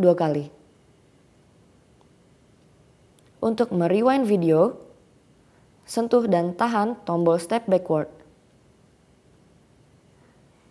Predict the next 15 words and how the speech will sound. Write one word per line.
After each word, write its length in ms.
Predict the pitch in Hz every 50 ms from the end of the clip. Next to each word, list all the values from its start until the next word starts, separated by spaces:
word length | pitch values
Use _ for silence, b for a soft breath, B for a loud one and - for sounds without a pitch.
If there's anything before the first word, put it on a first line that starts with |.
| b b _ _ _ _ -
Sentuh 400 | - 254 254 254 285 285 269 220
dan 160 | 202 196 196
tahan 320 | 190 180 185 185 185 180
tombol 320 | 175 180 175 175 170 175 180
step 240 | 175 - 269 294
forward 560 | 294 294 - 202 180 165 156 151 147 156 160 - - b b b b b b -
untuk 400 | - 185 180 180 240 254 254 -
melakukan 640 | 214 190 180 175 180 - 233 - 247 247 254 240
fast 320 | - 208 185 180 - - -
forward. 480 | - 180 170 156 156 151 147 143 - - - - - _ _ _ _ _ _ _ _ _ _ _ _ _ _ _ b b b b b b b b _ _ _ _ _ _ _ _ _ _ _ _ _ _ _ - 190
Geser 380 | 202 214 226 - 262 262 262
tombol 260 | - 233 208 202 196
kontrol 640 | 196 196 190 175 165 165 175 170 175 202 247 254 - - b b b b b b -
sesuka 480 | - - 190 185 - 190 - 190 180
kita 480 | 180 175 170 175 175 165 156 175 233 240